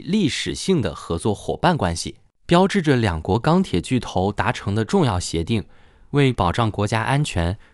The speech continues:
双方已与美政府签署国家安全协议，并设立黄金股制度，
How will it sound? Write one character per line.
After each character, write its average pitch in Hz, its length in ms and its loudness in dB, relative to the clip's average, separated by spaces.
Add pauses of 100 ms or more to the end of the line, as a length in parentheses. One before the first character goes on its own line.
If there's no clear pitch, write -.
双 143 240 2
方 147 240 2
已 101 140 -4
与 107 160 0
美 98 160 -2
政 104 180 -2
府 80 220 -4
签 110 260 -4
署 92 200 -4
国 90 160 -4
家 98 100 -4
安 107 140 -2
全 104 180 -4
协 82 240 -4
议， 127 220 -4 (320)
并 117 120 2
设 113 200 0
立 107 120 2
黄 95 300 0
金 170 220 2
股 78 160 -2
制 95 180 -2
度， 82 220 -2